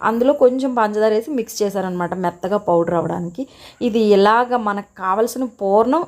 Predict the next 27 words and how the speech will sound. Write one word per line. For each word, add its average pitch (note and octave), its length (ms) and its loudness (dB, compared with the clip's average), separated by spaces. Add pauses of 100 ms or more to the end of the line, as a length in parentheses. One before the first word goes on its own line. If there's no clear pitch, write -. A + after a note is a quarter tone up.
(220)
రెడీ G#3 260 2
అవుతుందన్నమాట G#3+ 680 0
ఇవన్నీ F3+ 380 -6
కలిపేటప్పటికి. E3 840 -8 (460)
చెప్పాను D4 340 2
కదా A#3+ 280 0
నానబెట్టిన B3 840 0 (480)
మైదా G#3+ 320 2
పిండి B3 260 -4
ఉంది F3 100 -8
కదా, F#3 160 -2
దాన్ని A3 520 0
ఏం G3 120 -6
చేశారంటే G3 720 -4 (300)
ఇదిగో A3+ 220 2
ఈ C4+ 80 4
మినపప్పు, A3+ 880 0 (340)
తర్వాత G#3 240 2
బియ్యం A3 480 0
మిక్స్ A3+ 260 -4
చేసాం B3 320 2
కదా, E3 200 -2
గ్రైండ్ G3+ 400 -4
చేసాం G3+ 300 -4
కదా, F#3+ 260 0 (300)
అందులో A3+ 420 2
వేసామన్నమాట. E3+ 800 -4